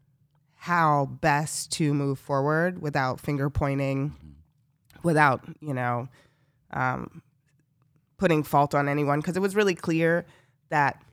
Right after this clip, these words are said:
Speaker 1: there are issues, and no one in the room was, was trying to say that there weren't.
Speaker 2: Right. And I think that two things are standing out.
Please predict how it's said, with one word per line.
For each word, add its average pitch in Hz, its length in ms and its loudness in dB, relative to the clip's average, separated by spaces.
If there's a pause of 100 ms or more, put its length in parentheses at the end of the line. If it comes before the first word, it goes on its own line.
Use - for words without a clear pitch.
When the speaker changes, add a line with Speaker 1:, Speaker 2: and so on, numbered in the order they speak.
(120)
Speaker 1:
there 139 160 0
are 139 260 2
issues, 185 580 -2 (260)
and 160 220 2
no 170 120 6
one 175 200 6
in 160 120 4
the 151 80 4
room 147 280 2
was, - 360 -6
was 135 320 -10 (420)
trying 131 320 0
to 107 60 0
say 92 220 -4
that 104 160 -4
there 85 120 -4
weren't. 85 220 -4 (460)
Speaker 2:
Right. 67 200 -10 (400)
And 156 160 4 (140)
I 147 140 8
think 151 220 6
that 120 180 6 (680)
two - 160 4
things 92 260 4
are 85 60 0
standing 76 360 -2
out. - 180 -12